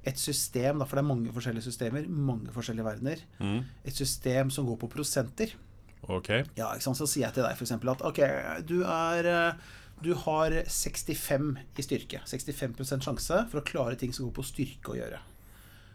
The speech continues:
Speaker 1: Og så sier jeg, «Da må du rulle terning.» Så ruller du en hundre terning, og da må du under sekstifem for å klare det jeg ber deg om.
Speaker 2: Ok.
Speaker 1: Og så hvis du da blir flink, så får du erfaringspoeng, så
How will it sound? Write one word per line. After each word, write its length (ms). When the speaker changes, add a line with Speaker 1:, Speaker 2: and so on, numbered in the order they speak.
Speaker 1:
Og 60
så 80
sier 120
jeg, 60
«Da 60
må 100
du 140
rulle 160
terning.» 300
Så 120
ruller 220
du 60
en 80
hundre 80
terning, 360
og 80
da 60
må 120
du 140
under 440
sekstifem 640
for 160
å 40
klare 320
det 120
jeg 80
ber 160
deg 80
om. 80
Speaker 2:
Ok. 160
Speaker 1:
Og 160
så 80
hvis 140
du 60
da 40
blir 160
flink, 300
så 100
får 140
du 80
erfaringspoeng, 580
så 80